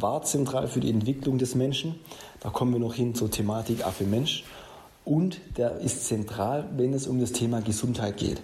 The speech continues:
Gerade heute, wo wir Energieräuber haben, sprich Elektronenräuber, da müssen wir gucken, wie wir Elektronen ins System bekommen. Und da ist, das ist ein ganz, ganz wichtiger Ansatz, weil ganz, ganz viele Menschen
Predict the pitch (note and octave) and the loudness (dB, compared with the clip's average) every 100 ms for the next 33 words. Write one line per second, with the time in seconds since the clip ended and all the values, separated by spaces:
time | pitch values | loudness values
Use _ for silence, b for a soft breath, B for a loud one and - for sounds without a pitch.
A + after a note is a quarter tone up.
0 | B B B B - C3 E3+ C3+ A#2+ C3+ | B B B B -2 0 0 0 2 2
1 | C#3 B2 B2+ C3 B2 - A#2 G#2+ C3+ D3 | 0 0 2 2 0 2 2 2 4 2
2 | A2+ A2 A2 G#2 G2 G2+ G#2 B2 A#2+ - | 4 2 2 0 0 0 2 2 0 -4
3 | - A#2 - A2+ A2 G2+ B2+ C3+ A2 G#2 | -2 -2 -2 0 0 0 2 2 2 2
4 | G#2 A2 B2 B B B B - B2 C#3 | 2 2 -2 B B B B -6 -4 -4
5 | D3+ - - C3+ C3 C3 A#2 - C#3+ - | -8 -12 -6 0 0 2 0 2 -2 2
6 | B2 B2 C3 B2 A#2+ A#2 A2 - A#2+ A#2+ | 2 2 2 2 2 0 -2 0 0 0
7 | A2+ - G#2+ A2+ G#2+ G2+ - A#2 D#3 D#3+ | -2 -2 -2 0 0 0 0 0 0 -2
8 | B B B B A#2 A2+ B2+ D3+ C3+ A#2 | B B B B 0 2 -2 -2 -2 0
9 | B2+ C3+ C#3 A#2+ A#2+ C#3+ - C#3+ C3+ C#3 | 0 2 2 2 2 0 0 -2 0 0
10 | C3 - C3 C3 D#3 - - A2 A2+ C#3+ | 0 0 2 0 -2 -4 -2 0 0 -2
11 | - C#3+ - B2+ C#3 A2+ A2 A#2+ D3+ | -2 -4 0 2 4 4 2 2 0